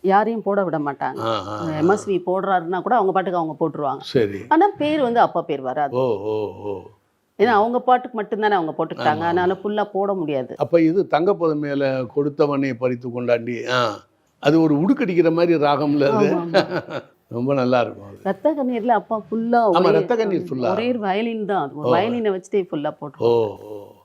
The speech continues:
Speaker 2: வயலின்.
Speaker 1: ஏன்னா எங்களுக்கு வந்து எல்லாரும் சொல்லி தான் எங்க போ-,
Speaker 2: ம், ம்.
Speaker 1: "ஒரு வயலின்லயே உங்க அப்பா போட்டாங்க பாரு" அப்படின்வாங்க.
Speaker 2: ஆ, ஆ.
Speaker 1: அப்படியான்னு கேட்டு
Speaker 2: ஆ.
Speaker 1: போனாங்க.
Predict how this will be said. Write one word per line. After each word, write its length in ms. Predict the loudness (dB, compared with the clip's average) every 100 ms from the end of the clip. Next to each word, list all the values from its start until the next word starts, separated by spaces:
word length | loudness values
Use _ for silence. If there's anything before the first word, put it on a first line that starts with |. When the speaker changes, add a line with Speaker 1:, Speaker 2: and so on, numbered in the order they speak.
| _ _ _ -12 -2
Speaker 2:
வயலின். 220 | 2 4
Speaker 1:
ஏன்னா 300 | 4 4 4
எங்களுக்கு 300 | 4 0 -2
வந்து 200 | -2 0 0 0 -2
எல்லாரும் 380 | -4 2 2 2
சொல்லி 340 | -2 0 0 0
தான் 140 | 0
எங்க 260 | 2 0 -2
போ-, 180 | -10 -10
Speaker 2:
ம், 300 | -8 -8 -10
ம். 180 | -10 -6
Speaker 1:
"ஒரு 140 | 0 4
வயலின்லயே 480 | 4 4 0 0 -2
உங்க 160 | -2
அப்பா 240 | -2 -2 0
போட்டாங்க 420 | -2 0 -2 0
பாரு" 240 | 0 0
அப்படின்வாங்க. 480 | -2 -2 -2 -4 -6
Speaker 2:
ஆ, 100 | -6
ஆ. 140 | -8 -8
Speaker 1:
அப்படியான்னு 500 | -8 0 2 4 2
கேட்டு 260 | -2 -6 -6
Speaker 2:
ஆ. 40 |
Speaker 1:
போனாங்க. 280 | -6 -6 -8